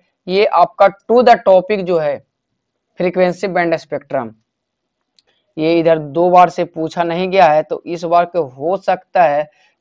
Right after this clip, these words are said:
कि आपसे पूछ लिया जाएगा, ठीक है। आप लोग सारे लोग दो हज़ार बीस, दो हज़ार इक्कीस सब क्वेश्चंस आप लोग को भेज दिया गया है, तो आप लोग देखते रहेंगे।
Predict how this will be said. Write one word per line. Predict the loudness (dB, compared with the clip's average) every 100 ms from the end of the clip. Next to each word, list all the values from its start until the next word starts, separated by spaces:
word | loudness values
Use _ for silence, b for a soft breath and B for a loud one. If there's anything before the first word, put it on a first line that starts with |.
| -4
कि | 2
आपसे | 2 0 _ _ -8 -6
पूछ | -6 _ -10 -8 -8 -10
लिया | -12 -8 -4 -4
जाएगा, | -4 -6 -8 -8 -6 -6 -6 -12 _ _ _ _ _ _ _ _ _ -14
ठीक | -4
है। | 0 -2 -2 _ _ _
आप | -16 -10
लोग | -10
सारे | -6 -2 -2
लोग | -2 -2 -2
दो | -4
हज़ार | -4 -4
बीस, | -4 -4 -4
दो | -2
हज़ार | -2 -2
इक्कीस | -4 -6 0
सब | 2 2 2
क्वेश्चंस | -4 -4 -8 -6
आप | -4
लोग | -4 -4
को | -2
भेज | -2 0
दिया | 0 0
गया | -2 -10
है, | -10 _ _ -4
तो |
आप | -2 -2
लोग | -2
देखते | -2 -2 0
रहेंगे। | 2 2 -2